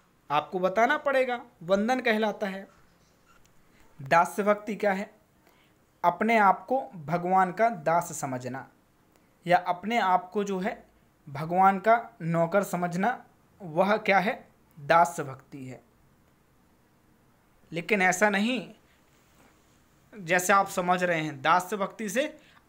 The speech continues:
अपने आप को भगवान का दास समझना कि हमें भगवान ने भेजा है, भगवान के तरीके से ही सारे काम हो रहे हैं।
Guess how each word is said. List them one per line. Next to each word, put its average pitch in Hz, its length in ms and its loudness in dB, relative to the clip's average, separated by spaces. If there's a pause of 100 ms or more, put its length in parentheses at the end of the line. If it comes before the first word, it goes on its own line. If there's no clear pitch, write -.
(160)
अपने 220 320 0
आप 190 260 4
को 233 100 -10
भगवान 185 440 0
का 240 200 2
दास 160 420 -2
समझना 202 420 -2
कि 220 140 -8
हमें 190 200 -2
भगवान 165 400 -4
ने 180 120 -4
भेजा 170 340 -4
है, 190 220 -6 (480)
भगवान 165 420 2
के 190 100 -6
तरीके 175 420 -4
से 190 140 -6
ही 190 120 -4
सारे 175 320 -2
काम 180 240 -4
हो 170 220 -8
रहे 196 220 -2
हैं। 214 220 -6